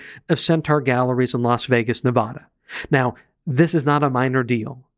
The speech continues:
This is perhaps the first major gallery in Las Vegas, Nevada, that over the years has been one of the most major gallery markets in the United States. Before that,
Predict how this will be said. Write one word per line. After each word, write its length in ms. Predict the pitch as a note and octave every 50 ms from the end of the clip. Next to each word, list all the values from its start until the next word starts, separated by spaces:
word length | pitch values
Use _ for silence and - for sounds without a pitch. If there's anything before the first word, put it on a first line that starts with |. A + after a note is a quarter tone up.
| _ -
This 200 | D3 D#3 D3+ -
is 180 | E3 D3+ D3 C#3+
perhaps 640 | - D#3 C#3+ B2 - - C#3 C#3 D3+ D3+ - -
the 140 | D3 D3 C#3
first 400 | C#3+ - - D3+ D3 D3 - -
major 360 | B2 B2+ C#3 D3 C#3+ D3+ C#3+
gallery 580 | B2 C3 B2+ B2 B2+ B2+ C3 B2+ B2 C3 B2+ C#3+ - -
in 140 | C#3 B2+
Las 260 | B2+ B2+ B2 B2+ - -
Vegas, 420 | C3 B2+ C3 C3 C#3 C#3+ - -
Nevada, 500 | C#3 B2 A#2 B2+ A#2+ A#2+ A#2+ A#2+ B2 A#2+ - - - - - - -
that 160 | - C#3 D3 -
over 220 | D#3+ E3 E3+ G#3
the 120 | F#3+ F#3+ F3+
years 440 | D3 D#3 F3+ F3 D#3+ D3 C#3 -
has 100 | C#3 A#2+
been 220 | A2+ A#2+ C#3+ C#3+ C#3
one 160 | C#3 C#3+ C#3+
of 60 | C3
the 60 | C#3
most 220 | C3+ C#3 C#3 - -
major 480 | C3 B2+ B2 C3+ D3 D#3+ C#3 C3+ D3
gallery 480 | C3 A#2+ C#3 B2+ C3+ C3+ C3+ A#2+ C3 B2
markets 520 | A#2+ B2+ B2+ C3+ C3 - C3 A#2+ - -
in 180 | - - C#3+ C3+
the 80 | C3 B2+
United 420 | B2+ B2 A#2+ A#2 A#2 A#2 A#2 A2
States. 600 | - - - B2+ A2+ C#3+ B2+ - - - - - - -
Before 480 | - B2+ - - F3 F#3+ A#3 A#3+ B3 F3+
that, 400 | B2+ B2+ A#2 A#2+ A2+ A#2+ -